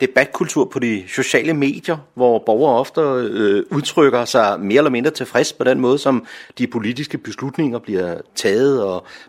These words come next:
projekter bliver håndteret. Og, men der også, opstår også idéer i de her borgerfora. Er det noget, som I, øh, følger med i og, og lader jeres politik, øh, afspejle? Lars, øh, først.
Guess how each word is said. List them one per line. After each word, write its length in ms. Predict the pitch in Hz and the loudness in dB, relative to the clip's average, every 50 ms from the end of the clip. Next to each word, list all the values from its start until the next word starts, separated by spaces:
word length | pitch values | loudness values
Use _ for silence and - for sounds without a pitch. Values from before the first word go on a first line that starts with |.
| _ | _
projekter 500 | - 113 104 - - 123 127 127 - 147 | -4 -2 -2 2 2 0 0 0 -2 -6
bliver 180 | - - 120 104 | -4 -2 -4 -4
håndteret. 760 | 95 104 98 - - - 135 127 - 127 117 113 110 101 92 | -4 -6 -8 -4 -2 -2 -2 -2 -2 -4 -6 -4 -4 -4 -4
Og, 140 | 82 76 - - | -4 -6 -6 -4
men 140 | 101 117 | 2 4
der 60 | 135 147 | 6 6
også, 220 | 143 139 - - - - | 6 4 0 -6 -8 0
opstår 380 | - 143 170 - - 202 180 151 | 2 2 2 4 4 4 4 4
også 180 | 180 196 - 202 | 4 2 0 -2
idéer 560 | 190 - 135 - _ - 180 190 202 202 175 | -4 -4 -8 -6 _ 0 2 4 4 2 2
i 60 | 151 | 0
de 100 | 131 127 | -2 -4
her 260 | 117 131 104 113 110 | -2 -2 0 0 0
borgerfora. 680 | 98 110 101 95 139 143 - 131 117 127 123 101 104 - - - - - - - - - | 0 -2 0 0 -2 -2 -2 -2 -2 0 -2 -4 -4 -4 -10 -18 -20 -20 -20 -20 -18 -8
Er 80 | - 117 | -4 0
det 140 | 139 196 190 | 2 4 4
noget, 180 | 175 185 190 | 6 4 4
som 140 | 185 185 170 | 4 0 0
I, 200 | 165 170 175 170 | -2 0 0 0
øh, 300 | 151 127 113 101 107 104 | 2 2 4 2 2 0
følger 480 | - - - - - - 123 110 98 95 | -2 -8 -18 -2 2 4 4 4 2 2
med 260 | 87 101 147 214 240 | 4 4 6 6 4
i 160 | 214 190 185 | 2 -2 -2
og, 280 | 156 139 123 110 107 85 | 0 0 0 -2 -2 -2
og 100 | 95 113 | -2 -2
lader 140 | 113 113 | 0 0
jeres 200 | 110 107 107 104 | 0 -2 -4 -4
politik, 540 | - - - 107 101 - - 160 190 208 - - | -6 -8 -8 -6 -6 -6 -4 -4 -4 -4 -4 -4
øh, 600 | - 170 160 139 131 127 123 120 113 101 101 101 95 - | -2 -2 0 0 0 0 0 0 0 0 0 0 0 2
afspejle? 460 | - 147 202 - - - - - 147 - _ _ _ _ _ _ _ _ _ _ - _ | 2 0 0 -2 -6 -8 -8 -8 -10 -14 _ _ _ _ _ _ _ _ _ _ -20 _
Lars, 440 | 123 123 127 156 202 - - - - | -6 -4 -4 -4 -4 -6 -12 -16 -14
øh, 200 | 185 185 165 156 | -12 -12 -12 -10
først. 220 | - 196 214 - | -10 -12 -12 -12